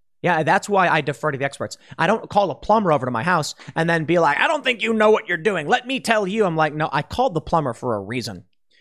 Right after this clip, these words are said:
And guess what? We've had bla-, bad plumbers come out here. We've had, we've had people come out and be like, "Everything looks fine." We've had H vac people, and they're like, "Everything looks fine to me."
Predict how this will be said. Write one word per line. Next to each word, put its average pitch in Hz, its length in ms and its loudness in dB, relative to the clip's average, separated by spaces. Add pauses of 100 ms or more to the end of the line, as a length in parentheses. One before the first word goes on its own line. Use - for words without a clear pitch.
(120)
And 135 140 -6
guess 139 220 -2
what? 120 260 -4 (240)
We've 190 160 -6
had 247 180 -2
bla-, 208 200 -2 (100)
bad 185 200 2
plumbers 190 360 -2
come 147 120 -6
out 113 140 -4
here. 92 200 -12 (300)
We've 180 180 2
had, 240 260 2
we've 196 140 0
had 247 140 4
people 226 160 -2
come 208 120 2
out 190 60 4
and 175 80 0
be 180 80 4
like, 165 160 4
"Everything 202 320 2
looks 196 160 -2
fine." 170 180 0
We've 185 120 4
had 175 140 0
H 175 200 -2
vac 135 260 -2
people, 120 200 -8
and 123 80 -6
they're 131 60 0
like, 160 140 2
"Everything 208 240 2
looks 208 180 0
fine 202 280 2
to 214 40 2
me." 214 240 0